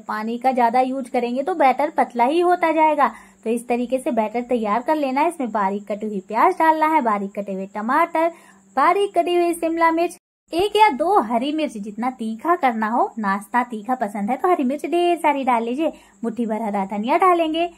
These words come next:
नमक स्वादानुसार डालेंगे और थोड़ी सी पिसी मिर्च डालेंगे। आधा चम्मच बेकिंग पाउडर डालकर इसे अच्छे से मिक्स।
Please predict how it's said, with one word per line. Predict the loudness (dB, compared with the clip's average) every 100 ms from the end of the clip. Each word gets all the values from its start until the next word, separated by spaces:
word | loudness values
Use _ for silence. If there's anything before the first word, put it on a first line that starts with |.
| _ -6
नमक | -4 -2 -4
स्वादानुसार | -4 -2 2 2 2 2 6 6
डालेंगे | 6 4 2 0 -2 -2 -8 _
और | -6 -4 -2
थोड़ी | -2 -2 -4
सी | -8 -8 -8
पिसी | -4 -2
मिर्च | -2 -2 -2
डालेंगे। | -2 -2 -4 -6 -8 -12 _ -2
आधा | -2 0
चम्मच | -2 -2 -4
बेकिंग | -6 -6 -4
पाउडर | 2 2 4 4
डालकर | 4 4 0 -2
इसे | -6 -6
अच्छे | -6 -8
से | -6 -6
मिक्स। | -4 -8 -12